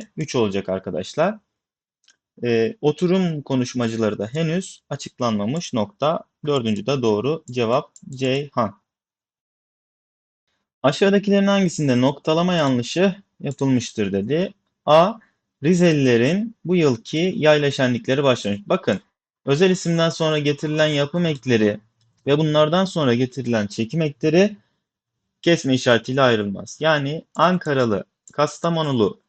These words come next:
Rizeli derken kesme işareti kullanmıyoruz. Cevabımız Adana. Diğerlerinde noktalama yanlışı yapılmamış arkadaşlar. Cevap A.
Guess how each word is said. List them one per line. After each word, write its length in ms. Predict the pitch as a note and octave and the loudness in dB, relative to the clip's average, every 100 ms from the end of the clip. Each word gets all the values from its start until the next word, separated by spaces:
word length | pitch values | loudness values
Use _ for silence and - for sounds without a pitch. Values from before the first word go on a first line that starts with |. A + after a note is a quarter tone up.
| A#2 | -4
Rizeli 640 | C#3+ D3+ D3+ D3+ D3+ A2+ - | -2 2 2 2 2 0 0
derken 580 | C#3 B2 - C3 E3 - - | 2 2 2 -2 -2 -6 -8
kesme 300 | - B2+ C3 | -6 -4 -4
işareti 360 | A#2 A2+ G2+ - | -2 0 -2 -4
kullanmıyoruz. 760 | - B2+ C#3+ D3+ D3 D3+ B2+ | -6 -2 -2 -2 -2 -2 -2
Cevabımız 720 | C3+ B2 A2 G#2+ C#3+ E3 - - | -2 2 2 2 -2 -8 -8 -2
Adana. 500 | C3 A2 A2 D#3 - - _ _ | 0 2 2 0 -2 -14 _ _
Diğerlerinde 560 | E3+ D#3+ C3+ A#2 A2 A2 | 4 6 8 4 2 0
noktalama 480 | C3 C3 C3 A2+ G#2+ | -2 -2 -2 0 0
yanlışı 540 | A#2+ A#2 G#2+ - F3+ - _ _ | 0 -2 -4 -4 -4 -6 _ _
yapılmamış 540 | D3+ C#3+ A#2+ G#2 G2+ G#2 | -6 -4 -2 -2 -4 -6
arkadaşlar. 640 | G2 G2 F#2 F#2+ C#3+ D3 | -8 -8 -10 -6 -4 -2
Cevap 340 | A#2+ B2 C#3+ - _ - | 0 0 0 -4 _ -2
A. 180 | G#2 | -2